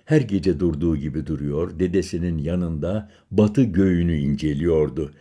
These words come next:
Kırmızı güz dolunayının yükseldiğini belli belirsiz ayırt ederek. "Yarın sana değişik bir şey alacağım,"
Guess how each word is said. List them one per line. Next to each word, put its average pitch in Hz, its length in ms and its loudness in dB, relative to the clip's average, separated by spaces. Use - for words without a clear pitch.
Kırmızı 107 540 6
güz 85 500 2
dolunayının 87 800 2
yükseldiğini 87 960 -2
belli 95 380 2
belirsiz 123 720 0
ayırt 80 400 0
ederek. - 580 -8
"Yarın 101 500 4
sana 104 460 0
değişik 135 600 6
bir 123 80 6
şey 101 260 2
alacağım," 80 720 0